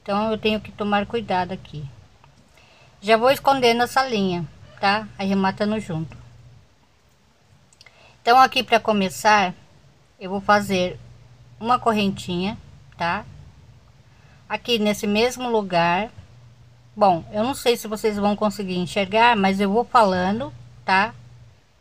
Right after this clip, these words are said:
Fica mais fácil também, né? Quando a gente não enxerga. Então, nesse mesmo lugar, um ponto baixo.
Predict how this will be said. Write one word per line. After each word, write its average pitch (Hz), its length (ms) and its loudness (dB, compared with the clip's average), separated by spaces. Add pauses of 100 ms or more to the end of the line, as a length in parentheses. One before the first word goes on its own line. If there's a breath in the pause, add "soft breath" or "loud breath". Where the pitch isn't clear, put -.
(680)
Fica 214 220 -4
mais 214 280 0
fácil 208 380 4
também, 202 400 0
né? 180 220 0
Quando 196 240 -2
a 180 80 0
gente 190 260 -2
não 190 160 -2
enxerga. 160 500 -2 (240)
Então, 180 200 -4
nesse 180 260 -4
mesmo 226 340 2
lugar, 202 540 4
um 220 160 -4
ponto 220 320 -2
baixo. 160 540 -4